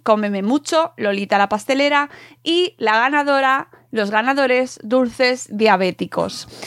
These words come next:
Que, eh, Dulces Diabéticos, pues, nace, eh,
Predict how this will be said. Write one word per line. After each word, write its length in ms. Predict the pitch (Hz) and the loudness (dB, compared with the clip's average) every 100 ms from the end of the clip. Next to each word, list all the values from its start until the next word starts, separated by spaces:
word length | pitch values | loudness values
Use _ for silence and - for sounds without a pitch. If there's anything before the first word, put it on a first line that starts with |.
| - - | -16 -12
Que, 360 | - 311 311 - | -2 0 0 -2
eh, 380 | - 254 247 247 226 | 0 2 4 2 2
Dulces 340 | 285 277 277 | 0 0 0
Diabéticos, 880 | 269 269 277 262 233 262 277 - - - | 2 2 0 -2 -2 0 -2 -6 -20 -6
pues, 300 | 233 233 240 | 0 2 2
nace, 520 | 233 240 262 254 254 | 2 2 2 2 2
eh, 460 | - 214 202 202 202 | 0 2 4 4 2